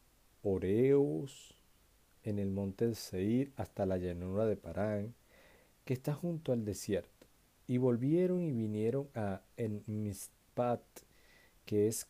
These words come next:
Cades, y devastaron todo el país de los amalecitas, y también al amorreo que habitaba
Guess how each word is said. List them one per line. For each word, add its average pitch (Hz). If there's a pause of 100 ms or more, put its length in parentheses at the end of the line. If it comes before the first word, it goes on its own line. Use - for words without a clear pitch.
Cades, 107 (140)
y 107 (500)
devastaron 131
todo 113
el 113
país 117 (480)
de 104
los 98 (640)
amalecitas, 101 (680)
y 139
también 123
al 151
amorreo 113
que -
habitaba 104